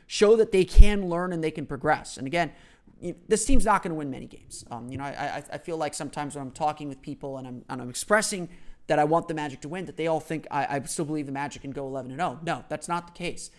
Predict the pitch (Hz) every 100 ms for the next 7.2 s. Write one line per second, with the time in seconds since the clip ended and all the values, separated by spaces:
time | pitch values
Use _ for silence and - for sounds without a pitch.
0 | - - _ - - 233 226 190 214 175
1 | 185 185 175 156 143 - 196 190 175 160
2 | 147 160 151 151 143 139 135 127 120 110
3 | 127 185 196 214 208 185 175 175 160 151
4 | 156 151 147 139 131 127 143 - - 123
5 | 117 107 - 131 131 170 180 - 156 156
6 | 135 139 135 135 - - 139 131 127 117
7 | 113